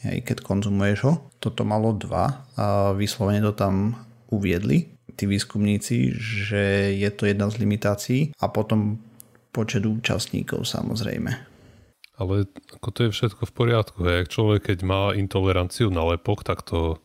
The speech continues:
Speaker 2: to sa dá veľmi jednoducho zistiť krvným testom, alebo neviem, s-, neviem z čoho, ale proste ty máš v krvi nejakú, alebo neviem, či v krvi, ale proste dá sa to normálne labákom zmerať, že máš intoleranciu na lepok, že máš tam nejaké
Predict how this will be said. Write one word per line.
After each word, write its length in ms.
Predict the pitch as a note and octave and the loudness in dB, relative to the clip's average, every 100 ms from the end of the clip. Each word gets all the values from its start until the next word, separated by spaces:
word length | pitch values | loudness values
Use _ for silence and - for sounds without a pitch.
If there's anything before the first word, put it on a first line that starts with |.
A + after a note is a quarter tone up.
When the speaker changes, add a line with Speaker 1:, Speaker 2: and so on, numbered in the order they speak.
| _ | _
Speaker 2:
to 100 | A2 | -6
sa 160 | - F2+ | -2 0
dá 80 | E2+ | 2
veľmi 300 | F#2 F2+ F#2 | 2 2 2
jednoducho 460 | F2+ F2+ F#2+ - | 2 0 -2 -2
zistiť 400 | E2 F#2 - G2 | 0 0 0 -4
krvným 400 | - F#2 F2 F#2 | -2 0 0 -2
testom, 480 | F2 G2 - - D#2+ | 0 -2 -2 -6 -4
alebo 240 | D#2+ D#2+ F2+ | -2 -2 -4
neviem, 320 | E2+ D#2+ D#2+ | -2 -4 -6
s-, 160 | - - | -12 -8
neviem 160 | F#2+ E2+ | -6 -4
z 80 | - | -4
čoho, 240 | F#2 F2+ | -2 2
ale 160 | F2 F2 | 0 0
proste 320 | G2+ - G2 | -2 0 -2
ty 80 | F#2+ | 0
máš 240 | F2+ F2 | 0 -2
v 60 | - | -2
krvi 220 | F#2 F2+ | 0 0
nejakú, 640 | F2 E2+ E2+ E2+ - F2 F2 _ | 0 2 0 0 0 0 -2 _
alebo 180 | - F#2 | -6 0
neviem, 180 | G2 F#2+ | 2 0
či 100 | - | -2
v 100 | - | -8
krvi, 300 | - F2+ E2+ | -2 0 2
ale 200 | F2 F2+ F2 - _ | 2 0 -2 -6 _
proste 320 | G2+ F#2+ - | -4 -2 0
dá 160 | F#2+ G2 | 2 0
sa 180 | - | 0
to 160 | F#2+ F2+ | 0 0
normálne 460 | E2+ F2 F2 F2+ F2 | 0 0 0 0 0
labákom 560 | E2 E2 F2 F2+ F2 | 0 0 -2 -2 -6
zmerať, 480 | D#2+ E2 E2 E2+ - | -4 -2 0 0 -2
že 20 | |
máš 240 | E2 E2 F#2 | -6 -6 -6
intoleranciu 680 | E2 - E2 D#2+ D#2+ - F2+ | -6 -4 -2 -2 -4 -4 -4
na 160 | D#2+ | -2
lepok, 260 | D#2+ - F2+ | -4 -4 -8
že 140 | F2+ | -6
máš 160 | E2+ - | -6 -4
tam 160 | F2+ | -4
nejaké 240 | E2 E2 | -2 -2